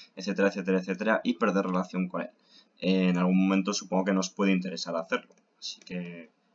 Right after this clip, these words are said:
no está mal. Tu, tu, tu. Vale, eh, en cuanto podamos, creo que le mandaremos un regalo.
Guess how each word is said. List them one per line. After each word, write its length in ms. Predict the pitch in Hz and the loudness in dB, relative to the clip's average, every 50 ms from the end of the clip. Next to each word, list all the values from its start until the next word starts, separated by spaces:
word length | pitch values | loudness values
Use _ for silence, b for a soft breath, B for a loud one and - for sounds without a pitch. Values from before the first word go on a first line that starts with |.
| _ | _
no 200 | - 95 95 92 | -2 2 2 4
está 240 | 92 90 - - 90 | 2 2 0 -2 -2
mal. 220 | 95 131 - - - _ _ _ _ _ _ _ _ _ _ _ _ _ _ _ _ _ _ _ _ _ _ _ _ _ _ _ _ _ _ _ _ _ _ _ _ _ _ _ _ _ _ _ _ _ _ _ _ _ _ | -2 -2 -2 -4 -8 _ _ _ _ _ _ _ _ _ _ _ _ _ _ _ _ _ _ _ _ _ _ _ _ _ _ _ _ _ _ _ _ _ _ _ _ _ _ _ _ _ _ _ _ _ _ _ _ _ _
Tu, 100 | - - | -18 -18
tu, 260 | - _ _ - 247 - _ _ _ | -18 _ _ -8 -8 -8 _ _ _
tu. 280 | - 226 226 - 123 247 b b b _ | -6 -4 -4 -4 -4 -6 b b b _
Vale, 240 | - - - - - b b b _ _ _ _ | 4 6 6 6 4 b b b _ _ _ _
eh, 680 | 107 110 110 101 101 101 101 98 98 95 92 - - - _ _ _ _ _ _ _ _ _ _ _ _ _ _ | 2 4 4 4 2 2 2 2 2 2 2 0 -2 -6 _ _ _ _ _ _ _ _ _ _ _ _ _ _
en 220 | 101 107 107 104 92 | 0 2 2 2 2
cuanto 340 | - 104 98 101 95 95 90 | 6 8 8 8 8 6 6
podamos, 420 | 98 95 104 139 180 190 - - | 8 8 8 8 8 6 4 2
creo 140 | - 131 139 | 0 0 2
que 60 | 143 | 2
le 60 | 135 | 4
mandaremos 540 | 120 107 104 98 92 90 90 90 95 95 - | 4 4 4 4 4 4 4 2 0 0 0
un 120 | 98 95 90 | -2 -2 -2
regalo. 560 | - - - 92 110 127 113 107 127 - | -2 -2 0 2 4 4 4 2 0 -2